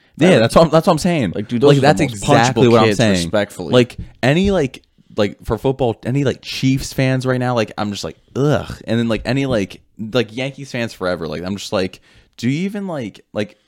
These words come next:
Speaker 2: Y'all are so delirious. Like, I'm a
Speaker 1: Yeah.
Speaker 2: Red Sox fan, but y'all are so out of, like,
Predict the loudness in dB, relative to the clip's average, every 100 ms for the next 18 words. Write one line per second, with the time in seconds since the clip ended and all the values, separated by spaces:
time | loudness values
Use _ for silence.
0 | -6 0 0 0 -2 -2 -2 0 0 2
1 | 2 4 4 2 0 -2 -6 -4 -4 -2
2 | -2 -2 -4 -6 -2 0 2 0 -4 -2
3 | -2 -4 -6 -8